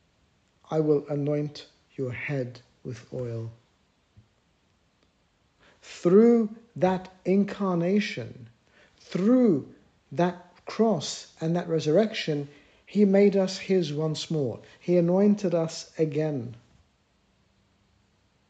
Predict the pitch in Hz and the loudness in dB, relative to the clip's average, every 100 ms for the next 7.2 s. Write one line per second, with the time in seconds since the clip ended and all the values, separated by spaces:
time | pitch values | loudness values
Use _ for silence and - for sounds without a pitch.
0 | _ _ _ _ _ _ _ _ _ _ | _ _ _ _ _ _ _ _ _ _
1 | _ - 180 - - - 202 233 226 196 | _ -8 -8 -8 -8 2 6 8 6 4
2 | 165 - 139 127 117 120 - _ - 165 | 0 -2 -6 -4 -6 -8 -12 _ -4 -4
3 | 160 - 147 147 175 160 170 170 143 135 | -4 -4 -2 -2 -2 -4 -4 -4 -6 -2
4 | 160 165 165 160 - - 151 135 110 113 | 0 0 -6 -8 -10 -10 -8 -8 -10 -14
5 | _ _ _ _ _ _ _ _ _ _ | _ _ _ _ _ _ _ _ _ _
6 | _ - 147 160 160 143 139 - 123 117 | _ -16 -10 -6 -4 -4 -6 -8 -14 -18
7 | - - | -20 -20